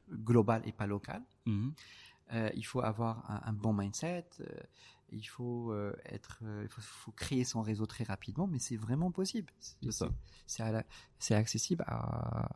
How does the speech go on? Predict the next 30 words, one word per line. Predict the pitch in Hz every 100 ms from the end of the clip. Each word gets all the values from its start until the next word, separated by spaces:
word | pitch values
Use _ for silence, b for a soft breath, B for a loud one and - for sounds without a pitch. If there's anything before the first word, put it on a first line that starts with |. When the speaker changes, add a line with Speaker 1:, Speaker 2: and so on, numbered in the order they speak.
| -
Speaker 1:
aux | 110
gens | 113 127
qui, | - 107
qui | - 107
veulent | 107 117
y | 110
arriver, | 123 165 151
quoi. | - - _ _ -
Speaker 2:
D'accord. | 101 110 104
Donc | 110 -
cette, | 127 - 123
euh, | 117 110 107 104 101
cette | - 104 - - 110
conférence, | 123 120 131 160
c'était | 127 107 110
quand, | 160
tu | 143
te | -
rappelles ? | 123 - 147 -
Quelle | 110
année ? | 117 156 156 -
Speaker 1:
C'était | - 113 - 147 -
en, | 113 113 113 110 110 110 110 107 107 107 - - 123 123 113 - 127 123
je | 113
pense, | 107 127 127
c'était | - 110
au |
mois | 107 107 104
de | 104
mai | 101 104 147